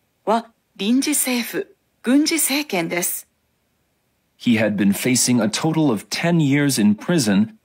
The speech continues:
Speaker 2: on charges including violating the immigration law.
Speaker 1: He had been facing,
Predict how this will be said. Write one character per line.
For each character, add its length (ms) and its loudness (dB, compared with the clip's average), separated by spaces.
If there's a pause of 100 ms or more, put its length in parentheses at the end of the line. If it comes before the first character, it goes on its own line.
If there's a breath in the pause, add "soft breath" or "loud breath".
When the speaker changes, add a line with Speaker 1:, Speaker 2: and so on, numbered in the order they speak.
(100)
Speaker 2:
on 200 0
charges 540 -2
including 640 2
violating 760 2
the 200 2
immigration 680 2
law. 320 -6 (840)
Speaker 1:
He 200 2
had 180 -2
been 160 0
facing, 600 -2